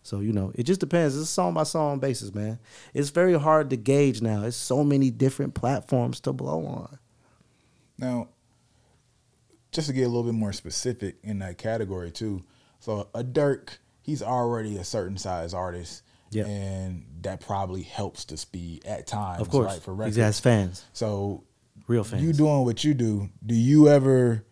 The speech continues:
Speaker 2: do you guys ever use radio to test for fairly newer artists? And if so, what does that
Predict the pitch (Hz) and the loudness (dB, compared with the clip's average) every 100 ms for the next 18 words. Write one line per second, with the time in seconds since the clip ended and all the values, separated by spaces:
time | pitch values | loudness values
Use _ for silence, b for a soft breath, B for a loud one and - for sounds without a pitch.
0 | b _ 123 131 131 123 - 123 120 117 | b _ 4 6 6 4 2 -2 2 4
1 | 120 123 117 107 95 - - 98 113 120 | 4 4 4 0 -4 -10 -12 -4 0 2
2 | 117 101 98 123 117 - 101 95 120 120 | 2 0 -4 -2 -4 -4 -8 -4 0 0
3 | 113 110 120 131 110 143 147 143 110 113 | 2 0 2 0 4 4 4 -2 -2 -2
4 | 101 110 127 104 B B B B 113 127 | 0 2 2 2 B B B B 0 2
5 | 131 113 101 117 117 98 | 4 2 0 0 0 0